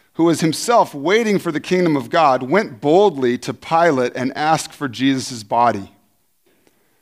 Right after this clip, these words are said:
Pilate was surprised to hear that Jesus was already dead, so summoning the centurion, he asked him if Jesus had already died. And when he learned from the centurion that it was so,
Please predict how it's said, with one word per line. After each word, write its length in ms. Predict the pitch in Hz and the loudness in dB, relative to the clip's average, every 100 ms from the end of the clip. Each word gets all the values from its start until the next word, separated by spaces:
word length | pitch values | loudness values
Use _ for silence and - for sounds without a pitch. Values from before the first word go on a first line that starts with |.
| _ _ _ _ _ _ _ _ - | _ _ _ _ _ _ _ _ -6
Pilate 380 | 175 180 190 | 2 2 2
was 160 | 165 143 | 0 -4
surprised 560 | 139 - 180 190 175 - | -8 -4 0 2 0 -4
to 80 | |
hear 360 | 120 190 196 147 | -4 0 2 2
that 100 | 143 | -2
Jesus 280 | 127 160 139 | -4 -4 -4
was 120 | 135 | -2
already 360 | 151 151 143 123 | 0 2 0 -2
dead, 460 | 113 180 123 113 | 0 2 2 -2
so 160 | - 135 | -6 -8
summoning 480 | - - 190 165 151 | -4 -2 0 2 0
the 80 | 139 | 0
centurion, 680 | 147 131 - 226 185 139 131 | -4 -4 -2 0 2 2 0
he 180 | 139 | -2
asked 320 | - 196 - - | 0 0 0 -2
him 140 | 135 | -4
if 100 | 113 | -6
Jesus 400 | - 180 143 - _ | -8 -8 -8 -12 _
had 180 | - 143 | -8 -2
already 320 | 143 143 123 | 0 0 -2
died. 420 | 110 170 165 110 | -2 0 2 0
And 140 | 113 127 | -4 -4
when 100 | 135 | -2
he 140 | 127 | -2
learned 480 | 135 196 202 202 196 - _ _ _ | 0 2 2 0 -4 -12 _ _ _
from 160 | 160 147 | -2 -2
the 80 | |
centurion 840 | 139 139 135 - 185 160 131 127 127 | 0 -2 -2 2 2 4 2 0 0
that 100 | 127 | -2
it 80 | |
was 140 | 117 110 | -4 -8
so, 640 | - 202 160 113 117 117 | -2 0 2 0 -4 -8